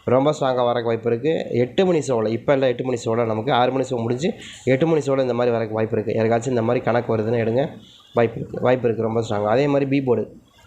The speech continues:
பி போர்டை பொறுத்த வரைக்கும், பி போர்டில் எனக்கு தெரிஞ்ச வரைக்கும் ரொம்ப ஸ்ட்ராங்காக ஒன்பதாம் நம்பருக்கான சாய்ஸ், ரொம்ப ஸ்ட்ராங்காக வரக்கூடிய நம்பர் ஒன்பதாம் நம்பர் தான். ஏழுக்கு ஒன்பதுங்கிறது அ-, அக்யூரேட்டாக அடிக்கிறதுக்கும் வாய்ப்பு இருக்கு.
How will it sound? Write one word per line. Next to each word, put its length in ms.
பி 180
போர்டை 180
பொறுத்த 200
வரைக்கும், 260
பி 100
போர்டில் 260
எனக்கு 220
தெரிஞ்ச 220
வரைக்கும் 260
ரொம்ப 140
ஸ்ட்ராங்காக 360
ஒன்பதாம் 320
நம்பருக்கான 400
சாய்ஸ், 240
ரொம்ப 260
ஸ்ட்ராங்காக 380
வரக்கூடிய 300
நம்பர் 220
ஒன்பதாம் 400
நம்பர் 220
தான். 120
ஏழுக்கு 360
ஒன்பதுங்கிறது 560
அ-, 240
அக்யூரேட்டாக 380
அடிக்கிறதுக்கும் 400
வாய்ப்பு 200
இருக்கு. 200